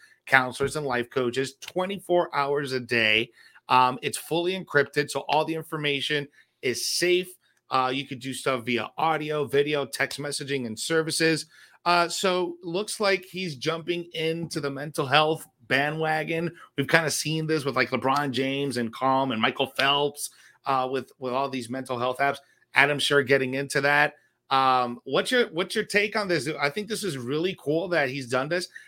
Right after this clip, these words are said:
He's been open about dealing with depression and, and thing, and anxiety in the past, uh, and him diving into this business venture. But I think this is, this shows a,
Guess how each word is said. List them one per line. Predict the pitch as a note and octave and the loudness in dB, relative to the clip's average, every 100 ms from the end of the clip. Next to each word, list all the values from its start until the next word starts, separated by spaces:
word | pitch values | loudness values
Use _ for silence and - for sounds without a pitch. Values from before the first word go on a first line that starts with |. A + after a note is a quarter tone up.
| _ | _
He's | - F#3 | 0 2
been | E3 G#3+ - | 4 2 4
open | C3 C#3+ F#3 G3 - | 4 4 4 2 0
about | C#3 C3+ A2 | 2 2 2
dealing | A#2+ D3+ D3+ | -2 -2 -2
with | C#3+ | -2
depression | B2 A#2 C3 C#3 E3 D#3+ E3 | 0 4 4 2 -4 -6 -6
and, | C3+ B2 | -4 -4
and | B2 A#2+ A2+ | -4 -6 -4
thing, | C#3 C3+ | -4 -4
and | A#2+ | -4
anxiety | A2+ G#2+ B2 C#3+ D3+ | -2 0 2 2 2
in | C#3+ | 0
the | B2 | 0
past, | A#2+ C3+ F3 - _ - _ | 4 6 4 -2 _ -20 _
uh, | - C#3+ C#3 - | 6 8 8 4
and | C#3 C#3 C3 | 4 6 4
him | B2 E3 F3 | 2 0 4
diving | C#3 D3 E3+ D#3 | 2 2 0 -6
into | C#3 | -6
this | C#3 C#3 | -6 -4
business | C3 F3 F3+ D3 | 0 0 0 -2
venture. | C#3 A#2+ | -4 -4
But | A#2+ C#3 | -6 -6
I | |
think | G3+ G#3 | -6 -6
this | A3+ | -4
is, | A#3+ - _ _ - | -4 -6 _ _ -6
this | D#3 | 0
shows | - G#3+ G3 | 6 6 6
a, | G3 F3+ D#3+ | 4 2 -2